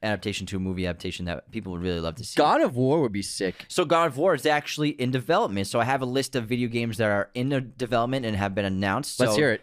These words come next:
Speaker 1: God of War is gonna be a movie, I believe, that's gonna be made by Amazon.
Speaker 2: Oh.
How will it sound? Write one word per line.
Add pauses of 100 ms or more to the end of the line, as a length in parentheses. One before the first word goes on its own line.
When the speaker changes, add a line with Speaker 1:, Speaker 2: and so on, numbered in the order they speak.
(100)
Speaker 1:
God
of
War
is
gonna
be
a
movie,
I
believe, (180)
that's
gonna
be
made
by
Amazon. (120)
Speaker 2:
Oh.